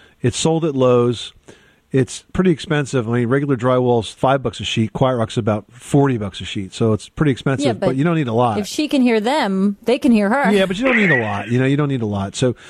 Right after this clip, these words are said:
Speaker 1: so if you can frame in that beam and you're sure that's where it's coming from, uh, you may wanna think about, uh, using Quiet Rocks to actually qu-, uh, cover the I-beam, and, and that should do the trick.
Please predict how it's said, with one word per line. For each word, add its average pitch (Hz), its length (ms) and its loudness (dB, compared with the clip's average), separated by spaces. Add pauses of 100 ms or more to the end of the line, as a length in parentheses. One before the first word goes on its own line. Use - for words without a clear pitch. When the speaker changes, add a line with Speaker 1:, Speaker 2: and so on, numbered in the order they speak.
(240)
Speaker 1:
so 151 180 2
if 135 140 -2
you 208 80 4
can 220 120 0
frame 180 440 0
in 165 320 0
that 120 340 0
beam 131 380 2
and 113 100 0
you're 110 80 2
sure 147 220 2
that's 127 200 -2
where 131 120 2
it's 104 100 -4
coming 131 260 0
from, 98 360 -2 (440)
uh, 113 120 2
you 120 180 2
may 139 160 2
wanna 135 300 0
think 127 180 -4
about, 117 480 0 (260)
uh, 113 200 -2
using 113 360 2
Quiet 127 360 0
Rocks 104 460 0
to 117 200 -4
actually 107 380 -2 (120)
qu-, - 240 -8
uh, 107 140 -2
cover 120 340 -2
the 104 160 0
I-beam, 104 520 0
and, 107 100 -6
and 107 300 -2
that 110 160 0
should 110 100 -2
do 104 140 2
the 101 80 -2
trick. 147 260 -2